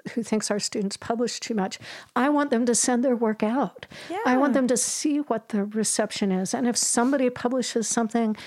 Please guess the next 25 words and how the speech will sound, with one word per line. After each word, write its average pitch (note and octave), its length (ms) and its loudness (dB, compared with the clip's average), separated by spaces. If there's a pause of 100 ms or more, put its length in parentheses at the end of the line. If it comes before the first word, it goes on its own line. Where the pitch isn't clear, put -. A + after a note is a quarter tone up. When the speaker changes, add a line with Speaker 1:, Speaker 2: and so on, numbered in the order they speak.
(400)
Speaker 1:
that A#3 380 0
ten B3 280 2
years C4 260 2
later A#3 440 2 (240)
they're A3+ 320 2
gonna A#3 200 4
disavow, A3+ 540 0 (360)
who E4+ 180 0
cares? D#4+ 720 -4 (300)
Speaker 2:
Yes. G#3+ 560 -2 (160)
Speaker 1:
Right? C4 280 2
Speaker 2:
That's A3 200 0
growth. A#3+ 460 2
I - 120 -2
mean, G#3+ 240 2 (360)
it's A3 140 -2
a A3+ 60 -2
testament, G#3 720 -2 (120)
it's G#3+ 180 -2
a G#3+ 60 -2
testament G#3 640 -2
to F#3 340 0 (920)
this G3 180 -2
whole G3 500 -2 (1040)
human F#3+ 540 0